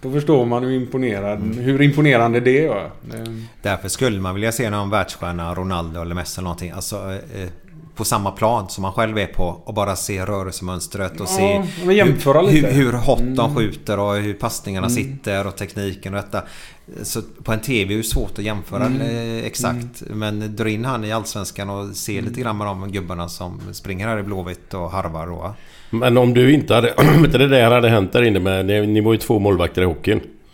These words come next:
Speaker 1: Mm.
Speaker 3: Eh, för det var ju lite halvmygel där.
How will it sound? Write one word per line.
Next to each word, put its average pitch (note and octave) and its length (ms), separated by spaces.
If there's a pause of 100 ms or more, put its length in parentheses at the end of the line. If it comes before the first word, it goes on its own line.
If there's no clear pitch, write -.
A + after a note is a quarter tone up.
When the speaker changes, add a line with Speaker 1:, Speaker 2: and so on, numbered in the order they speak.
Speaker 1:
Mm. B2+ 240 (1040)
Speaker 3:
Eh, G2 560
för G#2+ 80
det G#2+ 60
var G#2 120
ju G#2 60
lite F#2+ 260
halvmygel E2+ 560
där. D#2+ 120